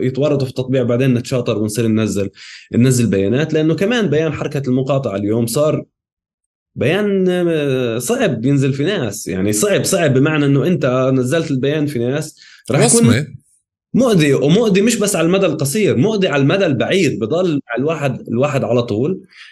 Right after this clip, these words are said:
Speaker 1: آه، وإحنا بنتمنى دائما طبعا إنه اللي، اللي بتراجع عن التطبيع واللي هو ما-، في، في واحد من المعايير بيحكي محاسبة، محاسبة التطبيع، إنه حدا يتراجع ويقول: "يا عمي أنا، أنا أتراجع، آه، وبلتزم في ال-، في مناهضة التطبيع"،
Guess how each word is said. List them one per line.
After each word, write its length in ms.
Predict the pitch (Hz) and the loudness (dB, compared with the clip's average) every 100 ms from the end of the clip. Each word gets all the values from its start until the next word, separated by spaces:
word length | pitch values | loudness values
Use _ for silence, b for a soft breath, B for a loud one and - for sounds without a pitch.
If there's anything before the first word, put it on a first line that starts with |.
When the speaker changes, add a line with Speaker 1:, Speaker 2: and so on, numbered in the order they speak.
| B - | B 0
Speaker 1:
آه، 180 | 123 123 | 2 4
وإحنا 280 | 165 175 | 2 0
بنتمنى 460 | 190 185 208 226 185 | 0 2 0 0 2
دائما 300 | 190 196 151 | 2 2 0
طبعا 420 | 143 151 127 110 | 0 -2 -2 -2
إنه 280 | 113 117 107 | -2 -2 -2
اللي، 380 | 95 104 104 80 | -2 -2 -2 -2
اللي 120 | 104 | -4
بتراجع 480 | 107 165 180 180 160 | -2 0 2 2 2
عن 100 | 160 | 0
التطبيع 440 | 156 143 139 147 123 135 - | -2 -4 -2 0 0 -2 -4
واللي 160 | 104 117 | -2 0
هو 140 | 147 | 2
ما-، 280 | 156 135 98 | 2 0 -2
في، 220 | - 120 | -6 -8
في 160 | 110 110 | -6 -2
واحد 240 | 139 147 | 0 2
من 80 | 135 | 2
المعايير 340 | 127 123 135 117 | 2 2 0 0
بيحكي 240 | 123 - | -4 -4
محاسبة، 600 | 107 107 135 131 104 - - b b b | -4 -2 -2 0 -2 -6 -16 b b b
محاسبة 420 | - - 147 147 151 | -8 -4 -2 0 0
التطبيع، 580 | 117 - 110 92 104 131 | -2 -2 -4 -2 0 2
إنه 140 | 139 139 | 2 0
حدا 260 | 160 156 | 0 0
يتراجع 440 | 151 160 156 135 120 | 0 0 0 0 0
ويقول: 340 | 123 151 139 | -2 -2 0
"يا 60 | 123 | 0
عمي 280 | 135 131 | 0 0
أنا، 340 | 104 123 117 90 - | 0 -2 -2 -6 -8
أنا 240 | 117 123 82 | -2 -2 -2
أتراجع، 640 | 110 117 120 135 131 - - - | 0 0 0 0 -2 -4 -12 -8
آه، 300 | - 104 98 | -4 0 0
وبلتزم 500 | 92 117 120 113 113 | 0 0 0 0 -2
في 120 | 110 | -2
ال-، 380 | 104 95 90 90 | -2 -2 -2 -4
في 100 | 110 | -2
مناهضة 380 | 104 127 117 104 | 0 2 2 -2
التطبيع"، 640 | - 95 110 143 170 175 | -4 -4 -2 0 0 -4